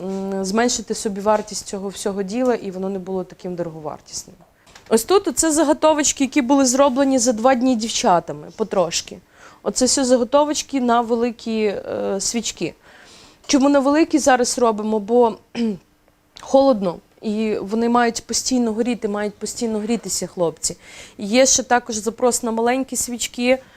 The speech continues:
Е, це нам привіз священник. Е, помо-, не знаю, хт-,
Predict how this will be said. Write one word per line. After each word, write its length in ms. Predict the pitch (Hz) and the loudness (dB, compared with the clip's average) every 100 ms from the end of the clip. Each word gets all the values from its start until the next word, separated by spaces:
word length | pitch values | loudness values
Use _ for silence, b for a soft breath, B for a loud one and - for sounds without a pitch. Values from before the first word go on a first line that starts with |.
| B B _ 202 | B B _ -2
Е, 280 | 233 233 233 | 2 4 2
це 120 | 302 | 2
нам 180 | 311 311 | 2 2
привіз 320 | 302 254 285 | 2 2 2
священник. 880 | - 285 262 - 254 214 220 254 - B B B B B B B B B _ - | 2 2 2 4 4 4 2 -2 -4 B B B B B B B B B _ 4
Е, 240 | 254 254 | 6 6
помо-, 320 | 254 262 294 | 6 6 6
не 200 | 240 269 | 6 6
знаю, 340 | 277 285 247 | 8 6 4
хт-, 100 | 220 | 2